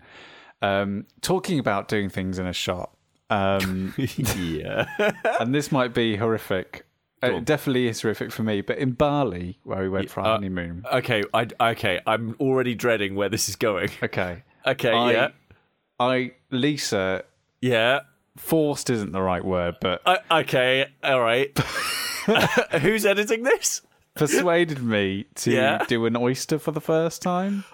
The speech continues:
Speaker 2: Oh, thank God.
Speaker 1: Like, eat an oyster, I should say.
Speaker 2: Okay, okay.
Speaker 1: Um, so I'm not great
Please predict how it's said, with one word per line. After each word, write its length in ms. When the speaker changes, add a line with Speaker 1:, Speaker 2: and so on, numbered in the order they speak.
Speaker 2:
Oh, 200
thank 340
God. 400
Speaker 1:
Like, 240
eat 240
an 100
oyster, 460
I 120
should 200
say. 300
Speaker 2:
Okay, 480
okay. 540
Speaker 1:
Um, 560
so 600
I'm 240
not 240
great 480